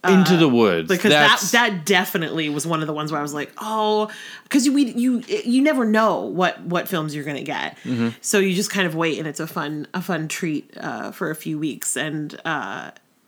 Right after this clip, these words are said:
Speaker 2: it showed up, and I was like, "Yes!" I was so excited.
Speaker 1: Yeah. And, well, this is such a, like, I don't know if people care about this or if this is just, like, privilege that people are like, "Yeah, this is an annoying thing to talk about."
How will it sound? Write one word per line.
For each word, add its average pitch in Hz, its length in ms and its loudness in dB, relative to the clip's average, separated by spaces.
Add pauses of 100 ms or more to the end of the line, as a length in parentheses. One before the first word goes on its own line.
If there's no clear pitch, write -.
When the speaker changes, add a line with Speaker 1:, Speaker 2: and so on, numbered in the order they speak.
(340)
Speaker 2:
it 175 300 -8
showed 165 320 0
up, 147 220 -2
and 143 100 -6
I 147 60 -4
was 139 160 -6
like, 135 180 -12 (260)
"Yes!" 480 760 -2
I 208 60 6
was 202 120 4
so 160 300 -4
excited. - 680 -10 (680)
Speaker 1:
Yeah. 90 320 0 (360)
And, 147 300 4
well, 160 140 6
this 220 200 4
is 202 140 4
such 143 240 0
a, 127 80 6
like, 92 440 0 (180)
I 120 100 4
don't 135 240 2
know 117 140 2
if - 80 -6
people 95 200 -2
care 190 200 0
about 165 180 2
this 151 240 0
or 101 120 -2
if 87 100 -6
this - 180 -4
is 92 100 -4
just, - 200 -6
like, - 160 -12
privilege 107 760 0
that 101 220 -4
people 92 240 -4
are 90 80 -2
like, 87 220 -6
"Yeah, 98 200 0
this 92 180 -4
is 95 120 -6
an 92 80 0
annoying 85 460 0
thing 85 180 -4
to 82 60 -6
talk - 200 -10
about." 98 220 0